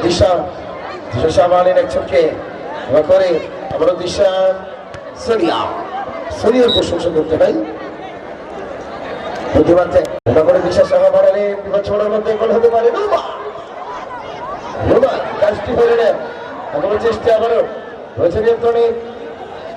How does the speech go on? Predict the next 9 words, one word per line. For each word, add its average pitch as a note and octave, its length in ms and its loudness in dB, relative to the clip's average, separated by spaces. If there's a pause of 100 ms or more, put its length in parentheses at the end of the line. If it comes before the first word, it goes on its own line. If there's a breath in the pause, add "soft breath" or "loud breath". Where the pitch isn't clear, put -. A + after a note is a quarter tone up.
(280)
খুলনা, A#3 380 2 (580)
খুলনার G#3+ 380 -2
দখলে A#3+ 320 0
বল, C4 500 4 (180)
ফুল A#3+ 200 -4 (100)
পাস। - 340 -6 (880)
এবার C#3+ 220 2
কি F#4+ 160 -4
বিপদ D5+ 280 2